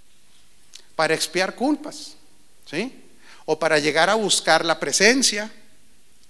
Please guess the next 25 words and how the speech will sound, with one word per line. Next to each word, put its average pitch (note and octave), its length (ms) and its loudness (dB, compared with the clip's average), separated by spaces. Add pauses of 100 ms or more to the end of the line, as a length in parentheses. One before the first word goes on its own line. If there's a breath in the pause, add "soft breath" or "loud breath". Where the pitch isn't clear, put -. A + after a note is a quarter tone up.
(320 loud breath)
Pero E3+ 300 4
eso, A#3+ 720 2 (320)
en E3+ 220 4
el D#3+ 120 2
nuevo G#3 320 0
pacto, G3 600 0
el E3 240 -4
templo A3 520 2
ya F3 260 0
no G#3+ 240 -2
es G#3+ 360 -4
ese, C4 300 4
para D3+ 280 -2
empezar. D3 380 -2 (320 loud breath)
Este A3+ 440 4
no D3+ 100 -2
es D#3 140 -4
templo. G#3 320 -2 (1300)
O B2 60 -12
sea, C3 180 2
por D#3 240 4
eso, F3 240 2 (300 loud breath)
para F#3+ 260 6
que G3 120 0
usted B3 340 8